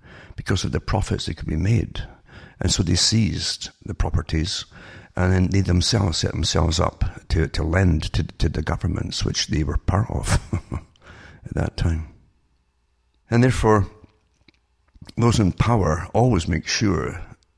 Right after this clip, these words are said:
that they design the future society to suit themselves.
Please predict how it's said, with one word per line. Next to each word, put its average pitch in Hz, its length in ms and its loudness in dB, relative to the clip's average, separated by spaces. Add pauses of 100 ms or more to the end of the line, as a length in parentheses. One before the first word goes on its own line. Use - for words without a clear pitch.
(180)
that 82 500 -6
they 95 80 -4
design 85 680 0 (280)
the - 100 -2
future 82 640 -2 (220)
society 87 920 0
to 82 120 0
suit - 340 -4
themselves. - 840 -2